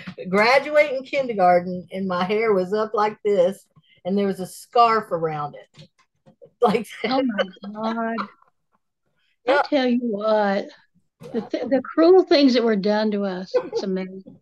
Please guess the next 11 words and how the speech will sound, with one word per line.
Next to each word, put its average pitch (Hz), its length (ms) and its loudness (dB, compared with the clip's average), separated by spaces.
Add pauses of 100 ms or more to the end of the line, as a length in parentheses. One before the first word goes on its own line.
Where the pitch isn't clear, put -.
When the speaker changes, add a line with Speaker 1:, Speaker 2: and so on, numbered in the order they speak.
Speaker 1:
<laughs> 220 100 -14 (360)
They 247 120 4
took - 240 -6
a 240 60 4
bunch 240 300 2
of 254 120 -2
pictures 190 440 -8
of 175 80 -4
that 180 220 0
too. 196 220 -4
So 175 260 0